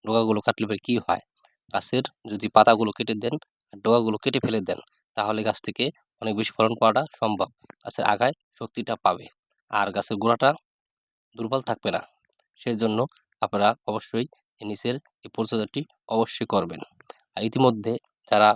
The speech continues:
চ্যানেলটি সাবস্ক্রাইব করেন নাই, অবশ্যই সাবস্ক্রাইব করে রাখবেন। যারা কমেন্ট করেন নাই, অবশ্যই কমেন্ট করে জানিয়ে দিবেন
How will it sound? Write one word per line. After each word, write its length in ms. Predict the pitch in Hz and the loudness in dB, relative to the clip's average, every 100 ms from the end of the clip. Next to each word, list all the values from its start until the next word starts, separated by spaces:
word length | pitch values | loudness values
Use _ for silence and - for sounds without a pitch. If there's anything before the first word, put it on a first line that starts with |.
| - | 2
চ্যানেলটি 300 | - 107 104 | -8 -6 -4
সাবস্ক্রাইব 340 | 110 - 120 113 | -4 0 0 2
করেন 160 | 117 117 | 2 2
নাই, 140 | 117 123 _ _ _ | 0 -6 _ _ _
অবশ্যই 220 | 104 113 - | -6 -6 -4
সাবস্ক্রাইব 300 | 107 - - | -4 -4 -4
করে 140 | 113 127 - | -4 -2 0
রাখবেন। 320 | 101 - - - _ _ _ - | -2 -4 -10 -10 _ _ _ 2
যারা 100 | 107 | 2
কমেন্ট 260 | - 110 131 135 | 6 4 6 4
করেন 160 | 127 | 2
নাই, 140 | 117 123 _ _ - | 0 -4 _ _ -10
অবশ্যই 220 | 117 - - | -10 -8 -2
কমেন্ট 220 | 120 123 | 0 0
করে 160 | 113 110 - _ | -2 -4 -6 _
জানিয়ে 240 | - 110 110 | -8 -6 -4
দিবেন 200 | 104 101 | -4 -6